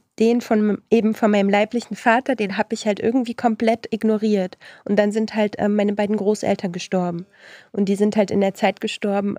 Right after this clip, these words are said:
wo wir auch selber als Familie nicht so stabil waren, weil wir gerade wieder umgezogen sind. Und, ähm, halt Suizid und Alkohol. Und ich hab meinen Opa sehr geliebt und deswegen war der Fokus sehr auf meinen Opa.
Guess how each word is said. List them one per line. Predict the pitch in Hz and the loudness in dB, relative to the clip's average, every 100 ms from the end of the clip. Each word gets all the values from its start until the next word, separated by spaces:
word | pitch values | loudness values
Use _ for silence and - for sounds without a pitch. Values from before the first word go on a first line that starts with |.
| - | -2
wo | 202 | 0
wir | 196 - | 2 4
auch | 196 | 4
selber | - 196 196 214 | 2 2 4 2
als | - - | 2 -2
Familie | - 202 208 226 202 | 0 2 2 2 2
nicht | 190 - | 0 -2
so | 202 | -4
stabil | - 202 202 214 208 | -2 -2 0 0 0
waren, | 190 185 190 | 0 -2 -2
weil | 196 | -2
wir | 196 | -4
gerade | - 190 190 | -4 -4 -2
wieder | 202 202 | 0 0
umgezogen | 208 214 208 - 190 196 | 0 0 -2 -2 -2 -2
sind. | 185 202 220 _ - - - - | -2 -2 -4 _ -20 -20 -20 -8
Und, | 196 175 - | -4 -4 -2
ähm, | 202 196 190 | 0 0 0
halt | 208 196 | 0 0
Suizid | - 208 190 - 247 247 | 0 -2 0 0 0 2
und | 202 | -2
Alkohol. | - 175 - 180 175 175 - _ - - _ | 0 -2 -2 -6 -6 -10 -12 _ -20 -20 _
Und | - 202 196 | -2 -2 -2
ich | - | -2
hab | 226 | 0
meinen | 220 208 | 2 2
Opa | 208 226 185 | 2 2 2
sehr | 202 | 2
geliebt | 208 196 247 - | 2 0 0 0
und | |
deswegen | 196 - 196 208 | -2 0 0 2
war | |
der | 202 196 | 0 0
Fokus | - 208 202 - | 0 0 -2 0
sehr | 196 | 0
auf | 196 | 2
meinen | 196 185 - | 0 0 0
Opa. | 208 214 185 180 | 0 -2 -4 -6